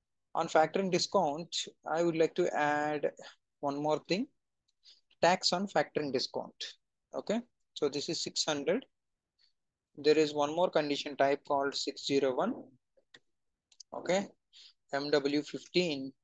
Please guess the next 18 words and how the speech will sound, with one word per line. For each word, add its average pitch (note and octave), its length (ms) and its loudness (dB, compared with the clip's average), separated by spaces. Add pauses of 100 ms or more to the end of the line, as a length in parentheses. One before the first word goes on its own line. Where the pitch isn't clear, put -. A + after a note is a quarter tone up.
(1500)
Here D#3 260 6
it D#3+ 200 2
talks C#3+ 280 4
about, D3+ 480 4 (240)
it D3+ 120 -6
is E3 120 0
statistical D#3+ 540 2
again. D3+ 640 4 (220)
You C#3+ 80 -2
have C#3 140 0
to C#3+ 80 -4
take C3+ 220 0
the F3+ 100 2
requirement C3+ 600 -2 (760)
twenty-one. C3+ 440 -4 (480)
Okay, C#3 320 -2
requirement C3 600 -4
twenty-one. C#3 600 -4